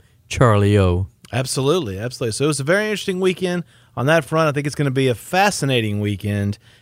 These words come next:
Speaker 2: coming up at Royal Memorial, uh, this weekend as well. We're gonna go ahead and wrap it up here. Uh, Longhorn Confidential, again, for Kirk, Cedric, uh, this has been Brian, and, uh, Longhorn Confidential is,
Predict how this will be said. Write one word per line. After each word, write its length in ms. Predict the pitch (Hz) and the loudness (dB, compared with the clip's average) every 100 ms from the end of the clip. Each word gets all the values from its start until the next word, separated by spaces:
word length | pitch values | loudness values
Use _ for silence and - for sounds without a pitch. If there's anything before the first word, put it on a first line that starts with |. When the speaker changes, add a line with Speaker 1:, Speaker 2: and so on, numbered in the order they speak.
| - | -4
Speaker 2:
coming 220 | 131 135 | -2 0
up 120 | 117 | 0
at 60 | 107 | 0
Royal 220 | 117 123 | 0 0
Memorial, 680 | 113 113 123 104 98 95 - _ - | 0 0 0 0 -2 -4 -10 _ -8
uh, 300 | 95 95 87 - | -4 -4 -6 -12
this 340 | - 95 160 - | -12 -4 -2 -2
weekend 300 | 98 101 101 | -4 -4 -6
as 160 | 98 | -6
well. 260 | 101 113 92 | -4 -2 0
We're 100 | 135 | 0
gonna 120 | 208 | 2
go 80 | 196 | 4
ahead 100 | 208 | 2
and 60 | 175 | 2
wrap 200 | 202 190 | 0 2
it 80 | |
up 200 | 196 202 | 0 0
here. 380 | 139 196 220 247 - | -2 0 0 -2 -4
Uh, 160 | 147 | -4
Longhorn 340 | 143 175 185 175 | -2 0 -2 -2
Confidential, 600 | 185 160 180 185 196 170 | -2 -2 -4 -6 -6 -4
again, 240 | 170 160 | -4 -2
for 100 | 123 | -6
Kirk, 460 | 113 175 190 196 - _ _ | -4 0 0 -2 -10 _ _
Cedric, 540 | - 185 185 196 196 - | -4 0 2 0 -2 -2
uh, 160 | 143 | -2
this 140 | 151 151 | -2 -6
has 60 | |
been 160 | 143 156 | -6 -4
Brian, 540 | 143 156 170 196 208 - | 0 0 0 -2 -6 -8
and, 280 | 143 143 | -8 -8
uh, 200 | - 143 | -6 -6
Longhorn 260 | 139 151 156 | -2 -2 -2
Confidential 560 | 156 143 160 151 175 - | -2 -2 -4 -4 -6 -6
is, 220 | 143 | -6